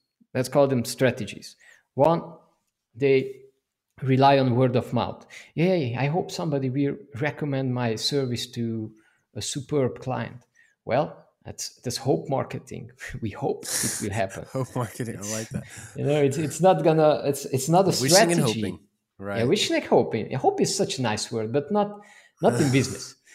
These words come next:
Speaker 1: <laughs> You don't wanna
Speaker 2: So
Speaker 1: have it
Speaker 2: true.
Speaker 1: in your, in your business strategy, yeah. And the other, other strategy that, uh, video makers often use is signing up to these freelance websites.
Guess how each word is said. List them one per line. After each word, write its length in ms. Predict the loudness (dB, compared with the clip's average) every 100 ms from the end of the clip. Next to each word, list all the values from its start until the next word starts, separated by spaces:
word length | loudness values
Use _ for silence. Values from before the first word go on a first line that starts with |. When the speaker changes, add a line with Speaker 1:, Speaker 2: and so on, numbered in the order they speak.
| -10
Speaker 1:
<laughs> 160 | -4 2 0 0 -10 -12 -12 -6 0
You 80 | 4
don't 100 | 6
wanna 140 | 6
Speaker 2:
So 40 | 6
Speaker 1:
have 160 | 6 4
it 100 | 2
Speaker 2:
true. 80 | 0
Speaker 1:
in 120 | 2
your, 140 | 0 -4 -12 -20 -18 -16 -18 -20 _ _ -20 -20 -20 _
in 100 | -4
your 120 | -2 0
business 400 | 0 0 -2 -6
strategy, 440 | -4 -4 -4 -10 -6 -2
yeah. 100 | -4 -6 -16 _ _ _ _ _ -4
And 140 | 0
the 120 | 0 2
other, 440 | 4 6 4 2 2
other 260 | 2 4 2
strategy 640 | 2 4 2 2 -4 0
that, 320 | 2 0 -2 -16 -20 _ -8
uh, 100 | -6
video 320 | -4 0 2
makers 460 | 2 0 0 -4 0
often 340 | 0 0 -2
use 280 | -2 -2 -2
is 220 | -2 -4 -10 -20 _ _ -8
signing 520 | -2 0 2 0 0
up 200 | -2 -2
to 100 | -2
these 260 | 0 -2 0
freelance 440 | 2 2 2 0
websites. 720 | 0 -2 -4 -10 -12 -18 -20